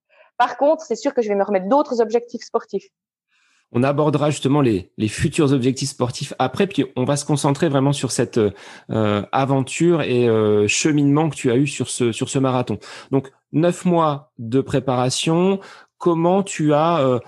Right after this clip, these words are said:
Speaker 2: procédé dans ta préparation ? Tu es déjà sportif, tu as déjà pratiqué donc de, pendant de nombreuses années, euh, la course à pied. À quelle date était prévu ce, ce premier marathon ?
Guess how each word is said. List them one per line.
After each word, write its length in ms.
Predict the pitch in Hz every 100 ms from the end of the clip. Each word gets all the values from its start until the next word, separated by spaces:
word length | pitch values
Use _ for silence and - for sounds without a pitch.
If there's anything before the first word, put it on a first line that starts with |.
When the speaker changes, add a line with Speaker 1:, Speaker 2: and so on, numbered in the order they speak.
| - _
Speaker 2:
procédé 640 | - 175 - 160 131 113 -
dans 160 | 120
ta 140 | 120 -
préparation ? 520 | 139 131 127 113 92 _
Tu 140 | - 120
es 20 |
déjà 240 | 123 127
sportif, 680 | 127 - 123 120 143 165 180
tu 100 | -
as 60 | 127
déjà 240 | 120 123
pratiqué 720 | 123 - 127 - 123 143 139 120
donc 240 | 113 110
de, 300 | 104 98 90 - -
pendant 180 | - 110
de 100 | 110
nombreuses 460 | 113 135 127 135 123
années, 400 | 127 135 135 -
euh, 360 | 104 98 98 104
la 100 | 127
course 220 | 131 120
à 80 | -
pied. 200 | 185 185 - - -
À 80 | 143
quelle 240 | 196 185
date 300 | 143 139 - -
était 240 | 131 135
prévu 420 | - 135 139 180
ce, 420 | 175 - 131 120 120
ce 140 | 135
premier 360 | - 160 156 170
marathon ? 420 | 135 120 98